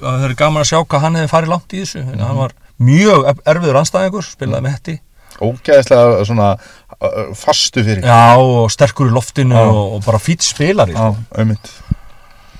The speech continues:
Speaker 1: Hann kemur til okkar þarna um áramótin og þá vorum við með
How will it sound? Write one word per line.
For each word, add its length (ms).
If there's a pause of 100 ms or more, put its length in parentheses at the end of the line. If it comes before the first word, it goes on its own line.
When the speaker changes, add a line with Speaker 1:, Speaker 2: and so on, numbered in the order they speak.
(420)
Speaker 1:
Hann 240
kemur 200
til 200
okkar 200
þarna 100
um 80
áramótin 380 (360)
og 80
þá 60 (100)
vorum 200
við 80
með 100